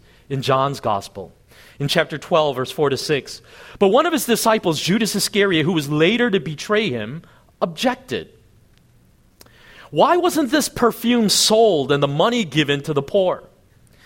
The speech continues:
It was worth a year's wages.' He did not say this because he cared about the poor, but because he was a thief. As keeper of the money bag,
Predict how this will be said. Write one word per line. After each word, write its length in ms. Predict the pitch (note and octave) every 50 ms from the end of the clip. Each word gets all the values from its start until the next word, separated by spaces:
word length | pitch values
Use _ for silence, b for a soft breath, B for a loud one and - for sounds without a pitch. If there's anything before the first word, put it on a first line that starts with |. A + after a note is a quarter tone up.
| b b b b
It 80 | A#3
was 160 | A#3 G3+ C3+
worth 460 | C#3+ E3 A3 C4 B3+ A#3 G#3+ G#3 - - -
a 80 | F#3
year's 360 | E3+ E3+ G#3 A3+ G3+ G3+ - E3+
wages.' 800 | D3+ C#3 D3 E3+ G3+ G#3+ G3 D3+ - B2 F2+ - - - - _ _ _ _ _ _ _ B B B B B B B B B B B B
He 180 | - - C#4 A3
did 160 | A#3 C4+ G#3
not 360 | G#3+ G#3+ C#4+ D#4 F4 F4+ F4+
say 460 | - - - - - C#4+ E4+ E4 D#4+
this 220 | D4 E4+ D#4 - -
because 320 | B3+ B3 - B3 A3+ F#3
he 100 | G#3 G#3
cared 400 | E3+ - - - G3+ A#3 A#3+ A#3
about 280 | A#3 E3+ G3 F#3 F3+ -
the 80 | F3
poor, 500 | D3+ - F#3+ F3 D#3 D3+ C#3+ G#2 E2 - - _ _ _ _ _ _ b b b b b b b b b b b b b
but 100 | D3 C#3
because 300 | - E3+ - D#3 D#3 -
he 100 | D3 C#3
was 200 | B2+ B2+ A#2 A#2+
a 40 | A2
thief. 600 | - - - D3+ C3+ A#2+ G#2+ - - - _ _ _ _ _ _ _ _ _ _ _ b b b b b b b
As 120 | C#3+ -
keeper 340 | - - A3 A3+ A3+ A3 G#3
of 80 | G3 F#3
the 60 | F#3+
money 260 | F3 E3+ F3 G3+ G3 F#3+
bag, 380 | E3 F#3+ F#3 F#3 F#3 F3+ F#3